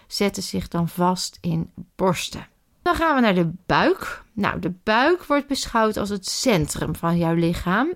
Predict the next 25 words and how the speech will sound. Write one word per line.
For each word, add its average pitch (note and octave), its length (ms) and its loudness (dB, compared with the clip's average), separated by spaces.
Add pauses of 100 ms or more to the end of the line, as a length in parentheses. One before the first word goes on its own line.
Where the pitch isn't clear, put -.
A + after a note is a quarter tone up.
(120)
En G#3 380 2
dat A#3 200 0
wordt A#3 220 0
geassocieerd G3+ 720 -4
met F3+ 240 0 (120)
innerlijke C4 640 2
kracht. - 840 -2 (680)
Slappe D#4+ 580 0
buikspieren B3+ 760 2
kunnen A3+ 260 2
in G#3+ 120 0
verband G3+ 460 2
gebracht F#3+ 400 -2
worden F#3 260 2
met F3 160 2
een F3 80 0
gebrek F3+ 480 -2
aan D#3+ 200 -2
wilskracht B3 1080 -2
en A3 180 4
een G#3 80 2
gebrek F3+ 440 -6
aan E3 140 -2
zelfrespect. F#3+ 1040 -4 (680)
Sterke, A#3 960 0